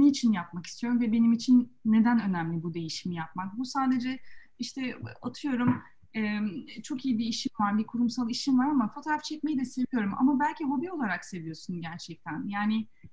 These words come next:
e, geçeceğin taraftaki, e, zorlukları çok iyi araştırmış olmak gerekiyor her şeyden evvel. Yani nelerden geçeceğini ve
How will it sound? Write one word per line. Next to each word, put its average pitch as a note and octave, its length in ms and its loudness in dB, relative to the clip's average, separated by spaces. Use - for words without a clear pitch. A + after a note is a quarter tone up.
e, G3 240 -4
geçeceğin A3+ 640 2
taraftaki, C#4 640 -4
e, A3+ 360 -6
zorlukları A#3 720 0
çok D#4 240 -10
iyi C#4 100 -4
araştırmış A#3+ 640 2
olmak F3 320 -4
gerekiyor E3+ 600 -6
her F#3+ 240 -4
şeyden E3 320 -4
evvel. E3 460 -4
Yani F3+ 320 -2
nelerden G3 520 2
geçeceğini G3 680 -2
ve G3+ 60 -4